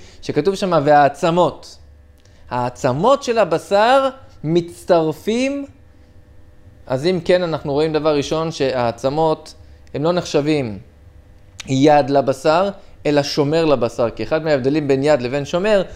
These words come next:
שזה שומר מצטרף לבשר, לאוכל, אבל יד רק מעביר את הטומאה, הוא לא מצטרף. אז כאן אנחנו רואים שהעצמות ממש מצטרפים לטמא טומאת אוכלים, כי הם נחשבים שומר.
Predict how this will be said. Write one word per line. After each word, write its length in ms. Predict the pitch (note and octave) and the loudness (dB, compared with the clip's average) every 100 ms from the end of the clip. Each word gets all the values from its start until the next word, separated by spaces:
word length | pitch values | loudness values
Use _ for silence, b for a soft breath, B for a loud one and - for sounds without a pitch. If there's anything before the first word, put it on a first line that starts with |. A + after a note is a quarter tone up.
| B | B
שזה 200 | - B2+ | -12 -10
שומר 560 | B2+ - - C#3+ F3 A3 | -10 -8 -2 0 0 0
מצטרף 640 | E3+ - - D#3 C#3+ D#3 D#3+ | -2 -4 -2 2 4 2 0
לבשר, 580 | D3 D3+ - G#3 B2 G#2 - - | 0 0 2 2 2 -2 -12 -4
לאוכל, 520 | C#3+ G3 G3 - G#2+ F#2 b b A2+ | 2 2 2 -4 -10 -10 b b -6
אבל 220 | A#2 B2+ | -2 0
יד 420 | F#3+ A#3 G#3 G3 F3+ - - | 2 4 2 0 -6 -10 -6
רק 160 | E3 | -6
מעביר 420 | F3+ D#3+ D#3 F3 G#3+ | 0 0 2 4 2
את 120 | F#3+ | 2
הטומאה, 380 | - C3 A2+ G2 - - - | -4 -4 -6 -8 -12 -20 -12
הוא 140 | B2+ | -2
לא 220 | D3 E3+ F3 | 2 4 2
מצטרף. 600 | D3+ - D3+ C#3 A#2 A#2 | 0 0 2 2 0 -2
אז 140 | G#2+ b b b - | -8 b b b -2
כאן 120 | F3 | 0
אנחנו 240 | F3+ D#3+ E3 | 0 -4 -2
רואים 100 | F3 | 0
שהעצמות 540 | F3 D3 - E3 F#3 | 2 2 2 0 0
ממש 280 | D#3+ E3+ E3 | -2 -4 -4
מצטרפים 800 | E3 - - C#3 C3 F#3 G#3 F#3+ B B C#3 | -6 -2 2 2 2 2 2 -2 B B -4
לטמא 260 | C#3+ D#3+ | 0 0
טומאת 340 | E3+ D#3+ D#3+ C#3 | 0 0 0 0
אוכלים, 280 | D#3+ G3 | -2 -4
כי 100 | F3+ | -2
הם 60 | D3+ | -4
נחשבים 340 | C#3+ D#3 F3 | -2 -2 0
שומר. 520 | E3 - D3+ D#3 B2+ | -2 0 0 2 2